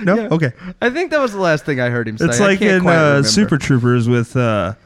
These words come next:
Speaker 1: when he's like, "Cream? No cream?
Speaker 2: <laughs>
Speaker 1: Okay." And then that's it.
Speaker 2: <laughs> That's a perfect analogy.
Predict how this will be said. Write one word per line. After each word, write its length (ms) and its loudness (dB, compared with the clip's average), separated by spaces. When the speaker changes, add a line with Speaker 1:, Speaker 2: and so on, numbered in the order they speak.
Speaker 1:
when 160 0
he's 180 0
like, 300 2
"Cream? 240 0
No 120 0
cream? 220 -2
Speaker 2:
<laughs> 200 -10
Speaker 1:
Okay." 180 -2
And 120 -2
then 140 2
that's 180 0
it. 180 0
Speaker 2:
<laughs> 0 -
That's 300 0
a 80 2
perfect 420 -4
analogy. 680 0